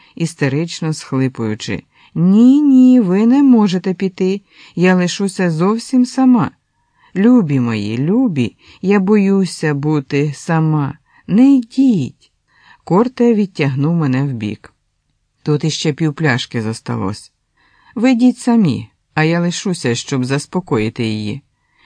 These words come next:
Я прийду слідом, коли зможу". Ми з Каритас та Геласом вийшли разом. На вулиці вже починало світати. У брами та тіністі місця відступала темрява,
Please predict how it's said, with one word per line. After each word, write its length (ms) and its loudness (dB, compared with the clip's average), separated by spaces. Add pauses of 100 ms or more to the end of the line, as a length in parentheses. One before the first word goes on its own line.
(120)
Я 180 0
прийду 380 0
слідом, 800 -2
коли 280 -2
зможу". 640 -2 (800)
Ми 200 2
з 80 -6
Каритас 540 -4
та 140 -8
Геласом 680 -4
вийшли 500 -4
разом. 480 -6 (680)
На 120 0
вулиці 400 0
вже 200 0
починало 560 -4
світати. 680 -8 (640)
У 140 -4
брами 640 0 (140)
та 280 -6
тіністі 560 -4
місця 560 -4 (280)
відступала 800 -4
темрява, 600 -8